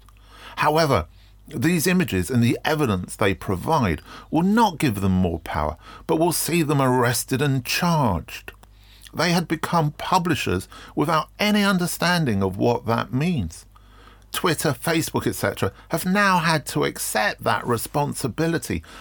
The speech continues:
that they are publishing companies, and that we are not, in fact, all today photographers, but we are, in fact, all publishers.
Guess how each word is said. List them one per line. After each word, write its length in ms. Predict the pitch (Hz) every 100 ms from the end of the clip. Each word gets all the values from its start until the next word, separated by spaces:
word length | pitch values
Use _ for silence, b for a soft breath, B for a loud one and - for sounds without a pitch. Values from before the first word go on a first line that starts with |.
| B
that 160 | 165 160
they 220 | 160 185
are 340 | 143 170 185 -
publishing 840 | - - 208 185 156 - 113 107
companies, 760 | 107 170 170 165 131 92 82 - B B B B -
and 220 | 139 147
that 200 | 175 135 B B B B
we 160 | 156 190
are 140 | 175
not, 360 | 185 208 208 -
in 160 | 147 123
fact, 340 | - 101 - -
all 300 | 135 131 110
today 400 | - 98 87 76
photographers, 840 | 69 - - 95 80 - 78 - B B B B
but 160 | 175 151
we 140 | 170
are, 320 | 180 214 202
in 120 | 120
fact, 400 | 87 85 80 - - B B B -
all 200 | 170 156
publishers. 880 | - 196 175 135 - 85 76 -